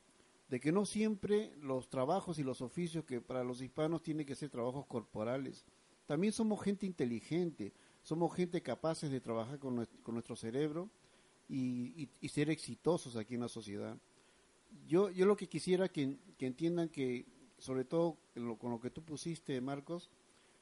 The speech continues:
necesitamos integrarnos, necesitamos ser uno solo, necesitamos apoyarnos. Son tiempos difíciles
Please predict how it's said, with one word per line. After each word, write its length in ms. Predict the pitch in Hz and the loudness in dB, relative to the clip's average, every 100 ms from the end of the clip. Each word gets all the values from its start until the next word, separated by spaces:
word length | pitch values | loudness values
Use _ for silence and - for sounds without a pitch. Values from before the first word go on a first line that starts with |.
| _ | _
necesitamos 640 | 135 131 127 139 160 175 - | 0 2 2 2 2 2 0
integrarnos, 720 | 139 120 120 123 151 143 123 | -2 -2 -2 2 4 4 2
necesitamos 640 | 120 117 117 143 151 147 | 0 -2 -2 -4 -2 -2
ser 160 | - 143 | -2 -2
uno 260 | 151 147 | 0 -2
solo, 380 | 110 - 147 135 | -2 0 0 0
necesitamos 640 | 113 117 113 123 131 139 143 | 0 -2 -4 -4 -4 -4 -6
apoyarnos. 760 | - 110 120 135 139 113 - - - - - _ | -6 -4 -2 0 -2 -6 -10 -20 -20 -20 -20 _
Son 240 | - 160 160 | -4 -2 -2
tiempos 440 | 175 170 165 147 | 0 0 0 -4
difíciles 800 | 123 117 156 151 127 107 113 | -2 -2 -2 -2 -2 -4 -6